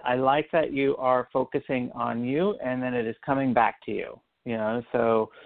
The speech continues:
um, I, I like that. So, um, the first question that I would ask you, and you don't have to answer this, is, you know, do you wanna stay in Mexico? And so you really wanna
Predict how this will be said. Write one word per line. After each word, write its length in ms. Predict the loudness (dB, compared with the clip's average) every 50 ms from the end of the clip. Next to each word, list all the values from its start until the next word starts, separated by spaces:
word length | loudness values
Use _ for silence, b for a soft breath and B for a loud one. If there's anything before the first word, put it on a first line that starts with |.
| B B B _
um, 520 | -6 -4 -2 -2 -2 -2 -4 -4 -6 -8 -10 -12 -14 -12 -10
I, 320 | -10 -8 -8 -4 0 0
I 20 | 2
like 340 | 4 4 4 2 2 0 -2
that. 240 | -4 -4 -4 -6 -12 _ _ _ 0
So, 380 | 2 4 6 6 4 4 0 -2 B B B B B
um, 480 | -4 0 2 2 2 2 0 -2 -4 -6 -2
the 140 | 0 0 0 2
first 240 | 2 0 0 0 0
question 400 | 0 0 0 0 0 -2 0 0
that 140 | 2 2
I 100 | 2 2
would 180 | 4 4 2 2 0
ask 280 | 0 0 2 0 0 -2 -2 0
you, 200 | 2 4 4 4
and 100 | 4 4
you 100 | 4 2
don't 180 | 2 2 0
have 180 | 0 -2 -2 -2
to 80 | -2 -4
answer 400 | -2 -2 -2 -2 -2 -4 -4 -2
this, 200 | -2 -2 -2 -2 0
is, 180 | -2 -2 -2 -4 b b b b b -4
you 100 | 0 2
know, 140 | 2 2 2
do 120 | 2 2
you 220 | 2 2 2 2
wanna 300 | 2 2 2 0 0 -2 -4 _
stay 240 | 0 2 2 2
in 100 | 2 0
Mexico? 800 | -2 -4 -6 -6 -6 -8 -6 -4 -2 0 0 2 2 2 0 -2 -2
And 380 | -4 -2 -2 -2 -2 -2 -4 -2 0
so 540 | 2 4 6 6 6 4 4 2 0 -2 -2
you 180 | -2 0 2 2
really 220 | 4 4 4 2
wanna 260 | 2 0 -2 -4 -8